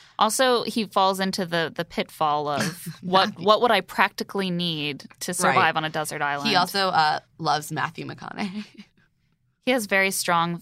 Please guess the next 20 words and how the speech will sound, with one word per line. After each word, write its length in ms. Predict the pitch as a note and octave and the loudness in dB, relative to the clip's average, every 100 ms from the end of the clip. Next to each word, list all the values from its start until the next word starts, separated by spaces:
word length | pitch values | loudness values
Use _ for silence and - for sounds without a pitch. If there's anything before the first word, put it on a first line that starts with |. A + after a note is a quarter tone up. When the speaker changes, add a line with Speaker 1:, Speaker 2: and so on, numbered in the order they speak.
| - | -6
Speaker 1:
family 340 | E3+ D#3+ D#3+ | -4 -4 -4
values 540 | D#3+ C#3+ C#3+ C3 C#3 D#3 | -6 -6 -6 -8 -10 -10
and 100 | D3 | -10
dedication. 560 | C#3+ D3 - B2+ C#3 | -10 -12 -12 -10 -8
That's 180 | D#3 F3 | -8 -4
what 120 | G#3 | -2
I 80 | F#3+ | 0
always 240 | D#3+ D#3 | 0 -4
think 200 | - C#3+ | -8 -8
of 220 | C#3 D#3 D#3+ | -6 -6 -4
when 80 | |
it 60 | D3+ | -6
Speaker 2:
Ooh. 20 | |
Speaker 1:
comes 240 | D#3 D3+ - | -8 -10 -10
to 80 | D#3 | -10
Matthew 300 | C#3+ D3+ D3 | -12 -12 -16
McConaughey. 920 | - C3+ D3 C#3+ D3 D#3 - G3 B3+ _ | -14 -12 -12 -10 -10 -10 -14 -16 -16 _
Speaker 2:
<laughs> 40 | _ _ _ _ _ _ _ _ _ - - _ _ _ F#3+ | _ _ _ _ _ _ _ _ _ -14 -14 _ _ _ -2
Speaker 1:
Um, 560 | F#3 F3+ E3+ E3+ F#3+ - - - | -2 -2 -4 -4 -8 -12 -12 -2
<laughs> 100 | F4+ | -2